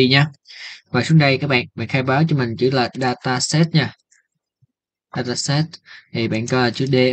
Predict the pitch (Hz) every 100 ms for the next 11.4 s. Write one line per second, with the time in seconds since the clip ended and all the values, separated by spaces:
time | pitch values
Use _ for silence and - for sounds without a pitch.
0 | 143 160 - 147 117 110 123 123 139 160
1 | - _ - 113 107 - 107 110 117 127
2 | 120 120 127 127 123 _ _ - 123 120
3 | 120 - 143 160 160 - _ _ _ _
4 | _ _ _ _ - 127 127 104 131 131
5 | 135 131 107 107 120 120 123 120 98 101
6 | 160 _ _ 117 113 147 143 131 143 139
7 | 156 165 139 131 135 127 - 147 135 -
8 | - 135 165 165 - 139 131 147 160 -
9 | _ - - _ _ - - 139 135 139
10 | 151 117 - 120 113 139 143 127 113 123
11 | 127 117 95 110